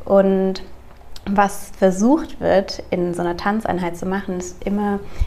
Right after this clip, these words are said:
Verbundenheit herzustellen und dann in Begegnung zu gehen. Also aus dieser Verbundenheit heraus zu sehen, wow, und diese Schönheit hier steht gerade vor mir. Und dieses Wunder des Lebens.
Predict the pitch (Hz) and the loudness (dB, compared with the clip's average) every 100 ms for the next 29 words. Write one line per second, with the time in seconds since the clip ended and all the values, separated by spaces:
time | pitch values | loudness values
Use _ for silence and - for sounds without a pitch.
0 | - - - - - 208 165 214 247 277 | -2 -10 -10 -8 0 0 2 2 2 2
1 | - 180 180 180 175 175 185 - 180 180 | 0 -2 -2 -4 -4 -4 -6 -2 0 2
2 | 185 190 185 - 180 175 180 208 254 269 | 0 0 0 0 -4 -4 -4 -2 -2 -4
3 | - - - - 190 185 - 190 202 214 | -10 -14 -8 -2 -2 -2 0 2 2 -2
4 | - 190 180 180 - 185 185 175 175 165 | -2 -2 -2 -4 -2 -2 -2 -6 -6 -6
5 | - 165 - - - 180 190 - - - | -6 -8 -6 -6 -6 -6 -8 -8 -12 -14
6 | - 185 180 - 196 220 240 202 196 180 | -4 0 2 2 4 2 2 0 0 2
7 | 180 214 226 - 196 185 185 - - 180 | 0 0 0 -2 -2 -2 -4 -8 -6 -2
8 | 185 190 208 202 185 - 180 190 185 190 | 2 2 2 -2 -8 -6 -4 -2 -2 -4
9 | - 180 180 180 175 180 196 - - - | -4 -2 0 2 2 0 -2 -6 -14 -14
10 | - - - - 190 170 - 208 196 - | -16 -18 -14 -2 -2 0 0 0 0 -2
11 | - 196 180 175 170 - 180 170 175 - | 0 0 0 -4 -6 -6 -4 -4 -6 -8
12 | - 180 175 170 170 170 175 170 175 165 | -6 -6 -6 -6 -8 -6 -6 -4 -4 -6
13 | 185 190 - 190 180 175 175 - - 185 | -8 -10 -6 -4 -2 -4 -6 -8 -4 0
14 | 190 190 180 208 220 214 185 180 - 175 | 0 -2 0 4 6 4 2 0 -2 -4
15 | 175 175 - | -4 -4 -6